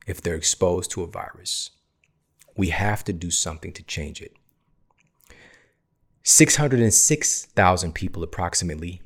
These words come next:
die each year from cancer. I started this episode off sharing, and I hope that you watched on YouTube so you can see Christy's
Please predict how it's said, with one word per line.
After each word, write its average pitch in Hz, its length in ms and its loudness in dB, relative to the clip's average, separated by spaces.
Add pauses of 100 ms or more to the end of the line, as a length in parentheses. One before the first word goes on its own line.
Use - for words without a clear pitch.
(360)
die 95 380 2
each 95 320 -4
year 82 260 -4
from 80 220 -10
cancer. - 640 0 (720)
I - 100 0
started 139 340 8
this 143 220 4
episode 123 580 2
off 101 380 0 (180)
sharing, 117 520 8
and 90 100 -2
I 87 40 -6
hope 135 260 2
that 117 160 -2
you 110 80 -4
watched 104 280 2
on 92 120 -4
YouTube 104 340 0
so - 100 -4
you 92 60 -8
can 90 120 -4
see 135 500 2 (360)
Christy's 117 640 2